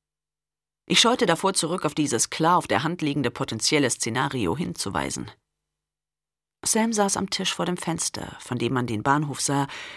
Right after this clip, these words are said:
und versuchte alle paar Minuten, sie auf ihrem Handy zu erreichen.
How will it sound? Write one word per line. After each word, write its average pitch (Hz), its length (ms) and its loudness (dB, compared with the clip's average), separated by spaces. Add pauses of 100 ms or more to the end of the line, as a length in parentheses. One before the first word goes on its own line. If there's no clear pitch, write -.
(360)
und 214 100 0
versuchte 214 420 0
alle 240 200 0
paar 196 220 0
Minuten, 180 520 -2
sie 160 220 0
auf - 100 -4
ihrem 160 220 -4
Handy 151 400 -4
zu - 180 -4
erreichen. 113 460 -4